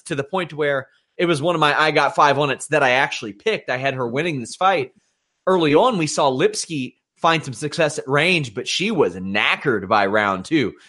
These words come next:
She was exhausted. Joanne Calderwood imposed her will. And Joanne Calderwood, I think, wisely said,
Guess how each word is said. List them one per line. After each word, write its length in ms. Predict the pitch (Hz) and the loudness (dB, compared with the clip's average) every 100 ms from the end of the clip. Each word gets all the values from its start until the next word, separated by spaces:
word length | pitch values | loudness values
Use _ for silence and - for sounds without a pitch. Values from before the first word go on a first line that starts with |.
| _ | _
She 180 | - 254 | -6 -2
was 220 | 175 117 | 0 0
exhausted. 640 | 104 90 127 147 165 135 | -2 -2 2 2 2 -4
Joanne 320 | 104 156 185 | 0 2 2
Calderwood 480 | 131 147 185 160 123 | 0 0 2 2 2
imposed 400 | 107 107 151 151 | 0 0 -2 -2
her 100 | 135 | -4
will. 400 | 110 131 165 120 - _ _ _ | 0 2 4 2 -4 _ _ _
And 140 | 165 160 | -4 4
Joanne 280 | 220 202 | 4 4
Calderwood, 460 | 151 190 233 170 135 | 2 2 4 4 4
I 100 | 143 | 2
think, 220 | 175 147 | 0 -6
wisely 580 | 117 127 170 214 143 139 | -2 0 2 0 -2 -6
said, 480 | 123 - 139 123 | -6 -4 -2 -4